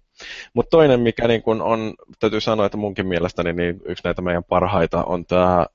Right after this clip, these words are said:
ää, Mag eri-, erikoisjakso, jossa ö, vuosi Magin julkaisun jälkeen, niin, niin kokoonnuttiin oikein jumalattoman ison,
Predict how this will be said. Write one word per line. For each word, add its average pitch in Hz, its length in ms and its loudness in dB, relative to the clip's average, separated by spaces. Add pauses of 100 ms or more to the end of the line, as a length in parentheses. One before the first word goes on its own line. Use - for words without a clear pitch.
(140)
ää, 90 200 4
Mag 104 380 0 (200)
eri-, 90 320 0 (180)
erikoisjakso, 95 760 -2
jossa 90 420 -6 (580)
ö, 95 40 0 (280)
vuosi 101 300 2
Magin 92 380 -2
julkaisun 90 460 -2
jälkeen, 87 640 0
niin, 85 200 -6
niin 85 220 -8
kokoonnuttiin 87 680 -4
oikein 87 340 -2
jumalattoman 85 540 -2
ison, 87 240 -4